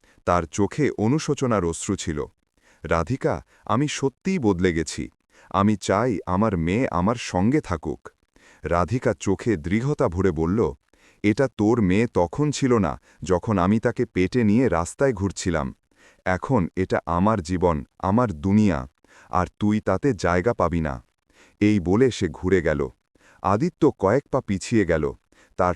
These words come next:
ঠোঁট থেকে শুধু একটা বাক্য বেরোল, "আমাকে মাফ করে দে রাধিকা, তুই ঠিকই বলেছিলি। মহিলা যখন ভাঙে, ভগবান তাকে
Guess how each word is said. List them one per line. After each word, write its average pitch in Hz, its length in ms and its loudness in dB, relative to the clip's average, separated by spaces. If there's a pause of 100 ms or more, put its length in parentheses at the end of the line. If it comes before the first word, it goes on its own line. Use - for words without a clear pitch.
ঠোঁট 104 320 0
থেকে 113 300 0
শুধু 92 300 -4 (140)
একটা 95 340 -2
বাক্য 82 340 -2
বেরোল, 92 320 4 (560)
"আমাকে 120 320 0
মাফ 95 360 0
করে 110 240 2
দে 95 120 4
রাধিকা, 80 420 -2 (440)
তুই 95 140 2 (100)
ঠিকই - 320 -4
বলেছিলি। 98 540 2 (520)
মহিলা 90 420 2
যখন 104 400 2
ভাঙে, 92 380 0 (300)
ভগবান 107 560 2
তাকে 101 260 -2